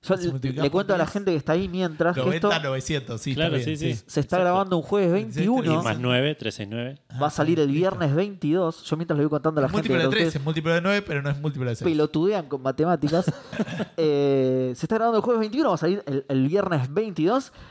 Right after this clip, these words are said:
Speaker 1: Tenemos, eh, es un programa especial porque, bueno, la, como ya vio la gente,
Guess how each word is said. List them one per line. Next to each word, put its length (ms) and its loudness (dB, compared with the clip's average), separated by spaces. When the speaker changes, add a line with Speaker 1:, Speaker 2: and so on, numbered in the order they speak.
Speaker 1:
Tenemos, 400 0
eh, 280 0
es 100 0
un 80 0
programa 240 2
especial 500 0
porque, 200 0
bueno, 220 0
la, 160 0
como 340 -4
ya 360 0
vio 240 2
la 140 2
gente, 580 -2